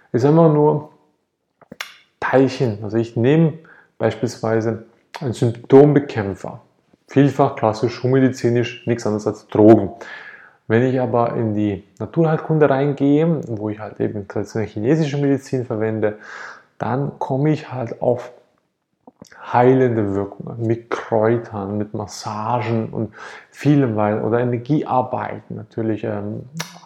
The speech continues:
Hand auflegen kann, Kraniosakral und, und, und. Da gibt's vieles. Doch, es ist einfach so, wir in der,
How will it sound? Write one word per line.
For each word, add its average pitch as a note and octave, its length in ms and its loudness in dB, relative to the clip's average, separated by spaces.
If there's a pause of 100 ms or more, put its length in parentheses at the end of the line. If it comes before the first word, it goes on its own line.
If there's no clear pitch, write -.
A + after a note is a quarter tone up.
Hand A#2 240 -4
auflegen G#2 640 -8
kann, G2+ 300 -14
Kraniosakral G#2+ 960 -6
und, D3 540 -2
und, A#2+ 300 -4
und. G#2+ 260 -4 (420)
Da A2+ 120 -6
gibt's C3 260 -4
vieles. - 600 0 (1120)
Doch, - 420 4 (640)
es B2 180 -10
ist D3+ 140 0
einfach D#3 340 2
so, G3+ 460 0 (520)
wir C3+ 680 0 (160)
in A2 160 -6
der, G#2 260 -8